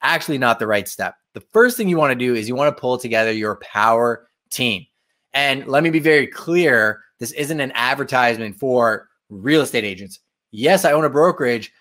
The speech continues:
No, I don't care if you use me or not. Do I think that I'd provide a better level of service and I could do the best job out there? Of course, otherwise I wouldn't be in this industry.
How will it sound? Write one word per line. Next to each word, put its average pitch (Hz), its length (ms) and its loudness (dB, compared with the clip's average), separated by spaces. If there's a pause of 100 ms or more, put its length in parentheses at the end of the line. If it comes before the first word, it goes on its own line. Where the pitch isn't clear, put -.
(140)
No, 120 300 -2
I 156 60 6
don't 151 180 0
care 151 140 2
if 143 120 -4
you 127 100 -6
use 147 220 0
me 143 80 -4
or 123 80 0
not. 110 320 2 (500)
Do 120 160 -2
I 110 100 2
think 139 240 -2
that 131 100 2
I'd 117 140 2
provide 117 320 2
a 107 60 -2
better 117 320 2
level 113 240 -2
of 101 100 -10
service 156 360 0
and 127 60 -8
I 113 80 -2
could 110 120 -12
do 120 100 -8
the 117 60 -4
best 110 200 -4
job 123 200 0
out 147 180 2
there? 147 140 0
Of 120 120 -6
course, 165 280 4
otherwise 123 360 2
I 117 60 2
wouldn't 110 260 -6
be 113 140 -2
in 107 60 -6
this 101 240 -14
industry. 147 640 -2